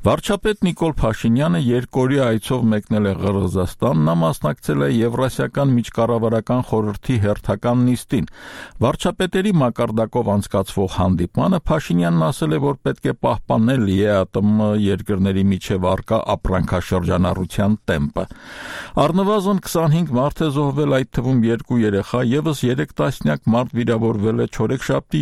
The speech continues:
երեկոյան ռուսական ուժերի կողմից Ուկրաինայի Դնեպրոպետրովսկի մարզի Չապլինո երկաթուղային կայարանը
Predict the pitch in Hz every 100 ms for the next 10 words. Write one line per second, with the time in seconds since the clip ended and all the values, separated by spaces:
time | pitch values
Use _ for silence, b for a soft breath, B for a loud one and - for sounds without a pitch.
0 | 147 143 139 135 143 143 123 123 131 117
1 | 131 123 117 117 120 - 98 104 113 -
2 | 131 - 143 143 143 139 95 113 123 -
3 | 127 - 120 127 117 - 135 117 101 101
4 | 101 123 - 123 131 131 123 123 113 104
5 | - 107 - 104 104 113 113 104 104 104
6 | 110